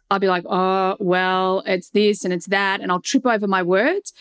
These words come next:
But if you ask me, "Am I on my purpose? Am I fulfilling the purpose that this soul came in to fulfill?"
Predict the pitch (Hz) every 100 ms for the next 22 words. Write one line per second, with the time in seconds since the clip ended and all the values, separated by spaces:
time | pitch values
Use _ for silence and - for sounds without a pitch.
0 | - - 233 226 226 208 220 - 202 -
1 | 185 180 - 175 185 180 202 196 302 -
2 | 196 208 202 180 - 185 190 254 330 202
3 | 175 - 185 196 - 175 202 196 - 185
4 | 180 185 180 175 - 180 185 202 285